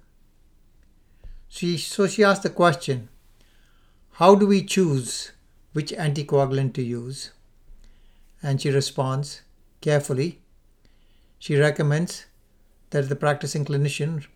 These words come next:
relies on detailed medical and clinical history, ascertain the cancer type,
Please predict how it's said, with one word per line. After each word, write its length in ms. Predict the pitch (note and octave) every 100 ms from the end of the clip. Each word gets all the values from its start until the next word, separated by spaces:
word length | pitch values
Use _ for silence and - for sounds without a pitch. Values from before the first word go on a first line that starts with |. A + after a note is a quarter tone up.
| _ _ _ _ _ -
relies 340 | C#3+ D3+ D3
on 200 | C#3 B2
detailed 500 | C#3 C#3 D#3+ D3+ C#3+ - _ _ _ _ _ _ _ _ _ - -
medical 640 | G3 D#3 C#3+ D3+ D#3 E3 A#3+ -
and 160 | D3+
clinical 320 | C3+ D3+ C#3+ B2+
history, 540 | C#3+ C#3 C#3+ E3+ - _ _ _ _ _ _ _ _ _ _ _ _ _ _ _ -
ascertain 680 | D3 D#3+ D#3+ D#3 D#3 D#3
the 100 | C3+
cancer 480 | - D3+ D#3 C#3+ C#3+ - _
type, 380 | - C#3+ F3 -